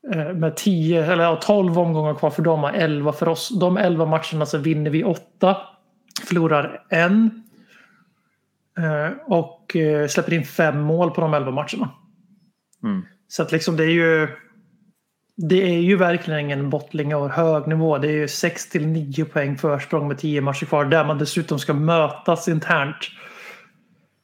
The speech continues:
Speaker 1: Ja, det, det hade varit svårt att svälja om det var ombytta roller, så att säga.
Speaker 2: Precis. Och det, för det, det finns ju två olika bottlings-, eh, alltså, aspekter här. Det ena är ju liksom hur de betedde sig i sista tredjedelen när de tappade,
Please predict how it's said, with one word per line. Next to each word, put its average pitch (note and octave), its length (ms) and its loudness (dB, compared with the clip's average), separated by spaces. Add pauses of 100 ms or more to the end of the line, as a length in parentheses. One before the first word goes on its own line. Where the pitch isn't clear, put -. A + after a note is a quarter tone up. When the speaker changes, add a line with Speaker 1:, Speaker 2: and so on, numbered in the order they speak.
(140)
Speaker 1:
Ja, D4+ 320 -12
det, G3 600 -2
det F#3 460 2
hade E3+ 200 2
varit E3 180 0
svårt F3 320 -2
att D#3+ 60 -6
svälja E3 400 2
om D#3 100 0
det D#3 100 0
var D3+ 160 2
ombytta D3+ 480 -2
roller, D#3 280 2
så D#3+ 120 -4
att D#3 80 -4
säga. - 260 -6 (960)
Speaker 2:
Precis. B2+ 520 -2
Och D3 80 0
det, D#3 140 4
för E3+ 100 2
det, D#3 80 4
det D3+ 100 4
finns E3 220 2
ju F#3 60 4
två G3+ 320 4
olika D3 400 4
bottlings-, A#2+ 880 -2 (180)
eh, - 400 -4
alltså, C3+ 240 0
aspekter F3 640 0
här. A2+ 140 4
Det A2+ 100 2
ena D3+ 280 4
är D3+ 60 4
ju C3+ 120 4
liksom A#2+ 240 0
hur A2 100 0
de A2 120 0
betedde A2 400 -2
sig A2+ 180 -2
i G2+ 40 -4
sista A2+ 320 -4
tredjedelen A2+ 600 -2
när A#2+ 80 0
de A2 140 0
tappade, A#2+ 460 -2